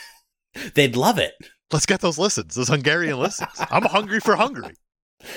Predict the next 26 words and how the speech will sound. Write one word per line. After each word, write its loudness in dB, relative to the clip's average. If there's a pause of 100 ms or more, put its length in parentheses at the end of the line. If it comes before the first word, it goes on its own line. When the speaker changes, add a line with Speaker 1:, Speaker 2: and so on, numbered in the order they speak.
(400)
Speaker 1:
I'm, -6
I'm -2
more 0
hungry 0
for -4
Turkey. -6 (500)
Speaker 2:
We'll 4
get 2
there. -6 (1040)
Speaker 1:
Okay. -4 (420)
Speaker 2:
I 2
can't 0
believe 2
I'm -4
saying 2
that. -8
We 6
will. 4 (1120)
Really? 4 (220)
And 2
what 8
did 2
this 0
Kaiser 2
fellow 2
do? 4